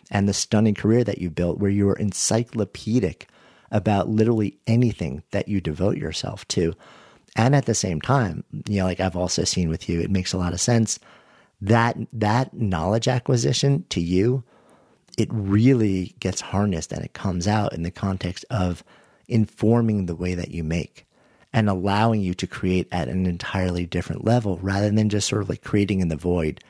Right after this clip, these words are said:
based out of your own, um, intuitive feel.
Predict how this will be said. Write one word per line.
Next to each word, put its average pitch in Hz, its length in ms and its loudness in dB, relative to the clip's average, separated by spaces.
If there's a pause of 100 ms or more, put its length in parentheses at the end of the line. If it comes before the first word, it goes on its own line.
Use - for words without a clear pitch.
(360)
based 107 340 2
out 87 220 -2
of 90 180 -4
your 92 280 -2
own, 85 380 -2
um, 78 360 -6 (100)
intuitive 90 500 -4
feel. 90 340 -2